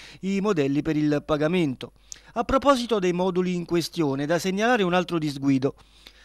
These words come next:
Consegnati i quattro F ventiquattro per il pagamento rateale, manca un modello unico per quanti volessero pagare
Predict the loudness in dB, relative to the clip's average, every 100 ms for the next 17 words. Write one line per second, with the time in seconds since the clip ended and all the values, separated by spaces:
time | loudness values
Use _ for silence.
0 | -20 _ _ 0 2 0 0 0 0 0
1 | 2 0 0 -2 0 -2 -2 -4 0 2
2 | 2 0 -2 -2 -2 -2 -2 -2 0 0
3 | 0 0 0 0 2 2 2 -2 0 2
4 | 2 0 0 0 -2 -2 -2 2 2 4
5 | 4 4 2 -2 -4 -4 -4 -4 0 0
6 | 2 -2 0 0 0 -4 0 0 2 0
7 | -4